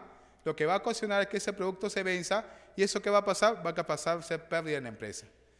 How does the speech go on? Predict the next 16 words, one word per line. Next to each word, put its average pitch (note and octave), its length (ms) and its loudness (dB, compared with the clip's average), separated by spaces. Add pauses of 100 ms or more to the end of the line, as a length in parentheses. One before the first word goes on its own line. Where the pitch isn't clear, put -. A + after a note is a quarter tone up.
(160)
Entonces, F#3 280 -6
tenga A3+ 240 0
mucho A3 240 -4
cuidado G3 280 2
en F#3+ 60 -4
ese F#3+ 140 -6
sentido. E3+ 380 -4 (440)
Eso G3+ 200 -4
se F#3 160 0
llama F#3+ 260 2
procesos F#3 560 -2
de E3 100 0
primeras E3+ 460 -2
entradas, D#3+ 640 -2
primeras C3 420 -6
salidas. A2 480 -10